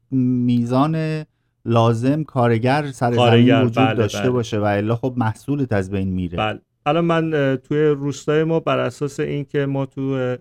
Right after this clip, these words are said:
Speaker 2: اه، شرکت پردیس، اه، زعفران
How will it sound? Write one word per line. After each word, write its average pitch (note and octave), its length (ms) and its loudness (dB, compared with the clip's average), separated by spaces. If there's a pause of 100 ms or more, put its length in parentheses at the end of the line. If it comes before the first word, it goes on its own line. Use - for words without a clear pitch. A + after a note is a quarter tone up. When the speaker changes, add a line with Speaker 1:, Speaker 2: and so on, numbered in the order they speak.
(160)
Speaker 2:
اه، G#2 240 -12 (340)
شرکت A2 800 -12 (180)
پردیس، G2+ 520 -12 (1500)
اه، G2+ 580 -10
زعفران G#2+ 760 -8